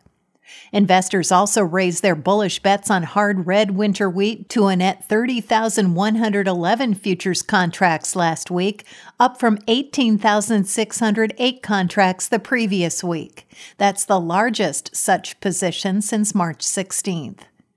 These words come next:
For soft red winter futures, investors turned bullish and held a net long position of seven thousand two hundred ten contracts, the C F T C said.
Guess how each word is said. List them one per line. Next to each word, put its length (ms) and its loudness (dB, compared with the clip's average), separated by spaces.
For 140 0
soft 360 2
red 240 2
winter 320 2
futures, 540 -2
investors 640 0
turned 320 2
bullish 520 2
and 140 -4
held 220 0
a 80 -4
net 260 -2
long 240 2
position 480 -2
of 140 -2
seven 320 0
thousand 460 0
two 180 -6
hundred 360 -2
ten 320 -2
contracts, 800 -2
the 140 -6
C 300 -2
F 160 -4
T 160 -4
C 280 -2
said. 460 -2